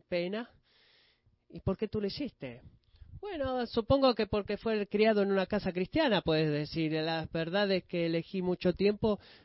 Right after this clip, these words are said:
vinieron y me golpearon en la cabeza y caí en la realidad. Y bueno, "¿Por qué creciste en un hogar cristiano?", te podría preguntar.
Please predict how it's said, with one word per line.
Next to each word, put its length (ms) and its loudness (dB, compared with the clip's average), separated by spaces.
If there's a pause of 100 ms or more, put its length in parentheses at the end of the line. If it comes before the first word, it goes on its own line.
vinieron 540 2
y 100 2
me 340 -2
golpearon 520 0
en 80 -2
la 120 -4
cabeza 500 -6
y 260 -6
caí 280 -4
en 100 -2
la 120 -4
realidad. 540 -6 (400)
Y 80 -8
bueno, 520 -4 (440)
"¿Por 160 -10
qué 400 -4 (560)
creciste 440 -4
en 60 -2
un 140 -2
hogar 220 -4
cristiano?", 720 -6 (400)
te 100 -20
podría 340 -14
preguntar. 560 -18